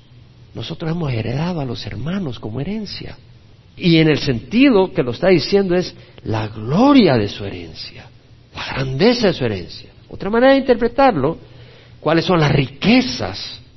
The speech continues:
los tesoros, de quiénes?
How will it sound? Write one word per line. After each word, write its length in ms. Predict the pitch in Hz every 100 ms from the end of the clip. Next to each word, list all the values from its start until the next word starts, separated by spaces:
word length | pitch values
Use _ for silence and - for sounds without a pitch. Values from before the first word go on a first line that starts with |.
| - -
los 300 | - - -
tesoros, 800 | - - 196 247 180 135 - - - - - -
de 100 | 127
quiénes? 680 | - 180 233 254 233 -